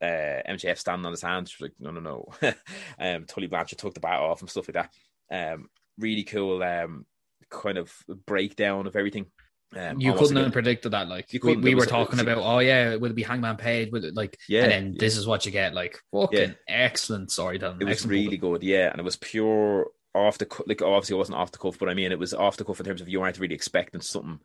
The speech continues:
Speaker 2: to, of that magnitude. Do you know what I mean?
Speaker 1: Yeah,
Speaker 2: Especially after
Speaker 1: brilliant
Speaker 2: pay-per-view.
Speaker 1: execution.
Speaker 2: Yeah, it
Speaker 1: Brilliant
Speaker 2: really was,
Speaker 1: execution.
Speaker 2: like, 'cause usually you would play it safe, fairly safe after pay-per-view. Happens all the time. You might get a surprise or two, don't get me wrong, but you wouldn't get something of that magnitude.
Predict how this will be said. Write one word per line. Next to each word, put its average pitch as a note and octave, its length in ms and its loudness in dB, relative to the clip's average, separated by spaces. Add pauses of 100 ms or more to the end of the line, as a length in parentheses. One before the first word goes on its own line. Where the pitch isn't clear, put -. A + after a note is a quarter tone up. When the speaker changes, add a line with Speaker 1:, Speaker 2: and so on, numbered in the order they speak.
(260)
Speaker 2:
to, - 120 -6
of G2+ 120 -2
that A2 140 0
magnitude. G2 580 -2 (320)
Do - 60 -16
you F2 40 -8
know F2 40 -2
what E2 40 -2
I F2+ 40 -4
mean? G2 100 -2
Speaker 1:
Yeah, - 40 -6
Speaker 2:
Especially A#2+ 380 2
after A#2+ 120 -2
Speaker 1:
brilliant C3+ 260 6
Speaker 2:
pay-per-view. A2+ 60 6
Speaker 1:
execution. G#2 560 -4 (200)
Speaker 2:
Yeah, G2 180 4
it C2 40 2
Speaker 1:
Brilliant A2 280 4
Speaker 2:
really F#2+ 80 4
was, F2+ 120 4
Speaker 1:
execution. F2+ 280 -4
Speaker 2:
like, - 380 -20
'cause G#2 160 -8
usually A#2+ 280 0
you G#2+ 180 4
would A#2 200 2
play G#2 180 4
it G#2 100 2
safe, F2+ 320 0
fairly G2+ 420 0
safe D#2 380 -4
after F2 200 -2
pay-per-view. E2 360 -6 (280)
Happens F#2 280 -2
all G2+ 220 4
the F#2 60 0
time. E2+ 260 -6 (500)
You G2 140 -4
might G#2+ 160 0
get - 80 0
a - 40 -2
surprise A2+ 340 2
or G2+ 40 -4
two, G#2+ 140 0
don't G2+ 120 4
get A2 80 4
me - 60 0
wrong, F2+ 280 0
but - 80 -4
you - 80 -4
wouldn't G2+ 140 -2
get G#2+ 100 2
something - 260 -6
of F#2+ 240 2
that D#2+ 180 0
magnitude. F2+ 460 -6